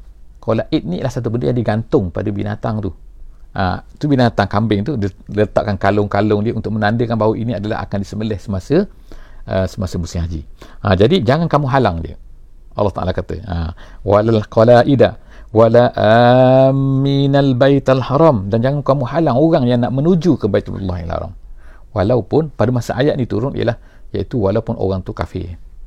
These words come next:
Ha, ini dikatakan adalah sebelum daripada turunnya ayat Bara'ah.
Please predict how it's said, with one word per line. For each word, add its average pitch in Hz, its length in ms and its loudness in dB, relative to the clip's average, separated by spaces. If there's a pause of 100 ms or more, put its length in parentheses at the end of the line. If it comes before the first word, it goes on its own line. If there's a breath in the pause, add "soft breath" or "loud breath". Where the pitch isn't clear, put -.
(540)
Ha, 85 240 -6
ini 156 500 -4
dikatakan 104 680 -6
adalah 104 320 -6 (240 soft breath)
sebelum 104 560 -4
daripada 92 480 -4 (160)
turunnya 120 640 -4
ayat 98 320 -6
Bara'ah. 95 560 -4